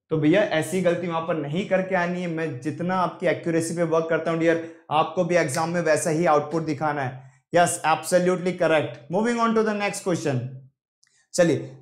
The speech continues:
these are what आपके number series के काफी basic question थे dear। These are what your number series, very, very basic question। इसके बाद हम लोग कहाँ जंप करने वाले हैं? थोड़े से, यस, यस, यस। सर नहीं आया,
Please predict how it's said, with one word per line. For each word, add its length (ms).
these 300
are 200
what 200
आपके 220
number 340
series 340
के 80
काफी 280
basic 300
question 380
थे 80
dear। 300
These 200
are 140
what 200
your 120
number 300
series, 420
very, 240
very 260
basic 320
question। 280
इसके 280
बाद 240
हम 160
लोग 160
कहाँ 220
जंप 260
करने 200
वाले 240
हैं? 640
थोड़े 240
से, 140
यस, 460
यस, 320
यस। 440
सर 240
नहीं 420
आया, 320